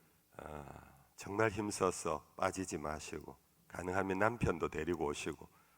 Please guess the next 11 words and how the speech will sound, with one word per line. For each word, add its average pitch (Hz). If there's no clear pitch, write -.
가능하면 92
자녀도 101
데리고 76
오시고 76
그래서 78
마지막, 82
아, 78
시간을 76
가지면 71
좋겠습니다. -
아멘입니까? 80